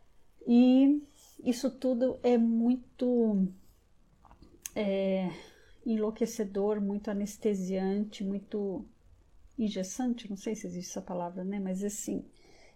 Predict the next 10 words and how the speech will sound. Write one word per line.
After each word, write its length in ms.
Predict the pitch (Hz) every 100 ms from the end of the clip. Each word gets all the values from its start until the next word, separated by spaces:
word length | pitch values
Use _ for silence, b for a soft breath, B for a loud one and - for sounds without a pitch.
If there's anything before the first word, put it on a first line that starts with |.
| _
é 300 | - 269 285 294
uma 160 | - 240
coisa 260 | 240 240 233
de, 420 | 233 226 233 - - _ -
de 200 | 185 190
prisão 500 | - 190 175 190 196
mesmo, 460 | 208 185 202 196
sabe? 420 | 185 202 196 202 190
De, 320 | 190 190 190 b b b b b b b b _ 196
de, 640 | 180 185 185 185 185 302